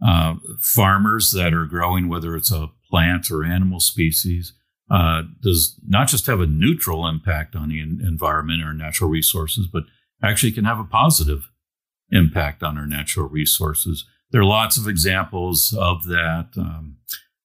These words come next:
farmland, if properly managed, can actually enhance the number of, um, animal species on that land. So it is science and it's technology, and farmers sometimes have to do things a little differently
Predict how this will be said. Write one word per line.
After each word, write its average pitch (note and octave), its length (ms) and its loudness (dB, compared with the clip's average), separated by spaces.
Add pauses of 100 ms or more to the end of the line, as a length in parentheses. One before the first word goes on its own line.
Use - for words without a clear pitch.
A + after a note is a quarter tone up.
farmland, F#2+ 500 4
if F2+ 200 -6
properly F#2 420 0
managed, F#2 480 -2
can D#2 140 2
actually E2 320 0
enhance F2 760 0
the D#2+ 300 2
number E2 420 -4
of, E2 200 -10
um, E2+ 420 -2
animal A2 280 0
species D2+ 540 -2
on D#2 200 -2
that D2 180 -8
land. D2 340 -8
So E2 300 2 (400)
it G#2+ 100 6
is B2 160 6
science C3 420 2
and F2 140 2
it's E2+ 180 0
technology, G2+ 800 0
and D#2+ 240 4
farmers F2 340 0
sometimes F2+ 420 -2
have F#2 180 -6
to - 40 -14
do E2+ 220 -2
things F2+ 300 0
a F2+ 60 -4
little F2+ 220 -2
differently B2+ 520 0